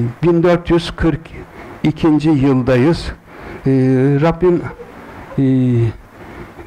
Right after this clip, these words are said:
hicret vesilesiyle, e, ümmetin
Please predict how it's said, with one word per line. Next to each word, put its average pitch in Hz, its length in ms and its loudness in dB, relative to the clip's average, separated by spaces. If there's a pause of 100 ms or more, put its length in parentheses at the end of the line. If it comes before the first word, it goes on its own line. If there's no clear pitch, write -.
(100)
hicret 165 400 0
vesilesiyle, 151 1000 2 (640)
e, 127 40 4 (440)
ümmetin 165 580 2